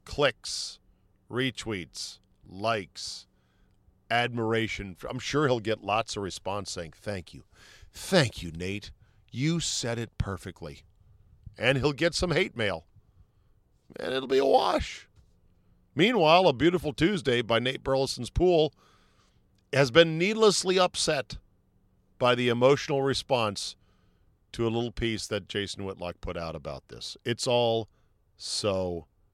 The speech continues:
silly. So for the record, I, I agree with Whitlock.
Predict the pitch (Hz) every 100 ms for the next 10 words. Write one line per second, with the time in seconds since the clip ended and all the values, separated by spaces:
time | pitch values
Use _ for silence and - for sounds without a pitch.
0 | _ _ - - 95 73 62 - _ _
1 | _ _ _ _ _ _ _ _ _ _
2 | _ _ _ _ _ _ _ _ - -
3 | 147 180 175 139 131 117 117 107 110 -
4 | 107 107 98 113 107 90 92 87 90